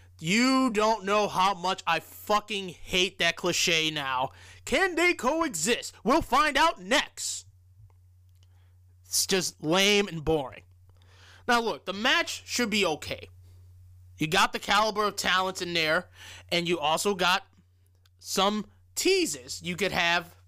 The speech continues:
<clears throat> Bobby Lashley go be a babyface. And, like, if you go back, they had, like, a while back, they had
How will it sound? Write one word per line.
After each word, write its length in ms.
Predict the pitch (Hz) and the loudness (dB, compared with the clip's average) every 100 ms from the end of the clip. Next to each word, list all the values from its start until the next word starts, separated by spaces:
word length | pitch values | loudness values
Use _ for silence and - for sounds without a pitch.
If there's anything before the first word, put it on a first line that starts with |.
| _ _ _ - - 202 | _ _ _ -20 -20 -10
<clears throat> 100 | 196 170 127 - - - | -6 -6 -8 -18 -20 -16
Bobby 440 | 147 170 196 214 | -2 2 2 0
Lashley 640 | 175 180 190 - 202 208 202 - - - 160 | 0 0 0 -2 -2 -2 -4 -14 -20 -16 -2
go 460 | 165 185 190 196 - 143 | 2 4 2 0 -6 -4
be 160 | 180 | 0
a 60 | 185 | 0
babyface. 960 | 151 165 196 190 185 175 - - - - - - - - - - - - - - - - - - - | 0 0 0 -2 0 0 0 -6 -6 -12 -20 -20 -20 -20 -20 -20 -20 -20 -20 -20 -20 -20 -20 -20 -4
And, 560 | 170 170 170 165 160 147 - _ - _ _ - | 0 2 4 2 0 -6 -14 _ -20 _ _ -2
like, 240 | 190 180 | -2 0
if 100 | 196 | -4
you 120 | 202 | -4
go 260 | 160 208 254 | 0 0 0
back, 360 | 175 190 170 - | 0 0 0 -2
they 200 | 160 170 | -4 -2
had, 320 | 175 180 175 - _ _ _ _ | 0 0 -2 -10 _ _ _ _
like, 200 | 160 170 | -4 -2
a 80 | 156 | -2
while 440 | 147 151 185 202 170 | -2 2 4 4 2
back, 380 | 147 139 143 | -4 -4 -2
they 120 | 151 160 | -2 0
had 360 | 165 160 156 | 0 0 -2